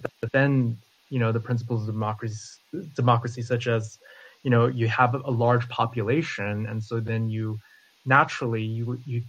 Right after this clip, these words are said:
you would think that people would choose the most meritocratic, um,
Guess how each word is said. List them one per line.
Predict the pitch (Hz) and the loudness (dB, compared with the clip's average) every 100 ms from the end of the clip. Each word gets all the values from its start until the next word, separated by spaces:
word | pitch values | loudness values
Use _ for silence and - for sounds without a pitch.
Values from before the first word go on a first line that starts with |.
| _ | _
you | 135 | -6
would | 120 110 | -6 -4
think | 151 135 123 | 0 0 0
that | 107 - | -4 -4
people | 117 - 110 | -10 -6 -4
would | 107 | -4
choose | - - 135 120 110 107 - | -6 -2 0 0 -2 -6 -6
the | |
most | 113 107 107 | -4 -4 -2
meritocratic, | 113 117 120 - 123 123 113 - - _ _ _ - _ | 0 0 0 -2 2 2 0 -4 -14 _ _ _ -20 _
um, | 113 117 110 104 104 104 | -6 -2 -2 -2 -4 -6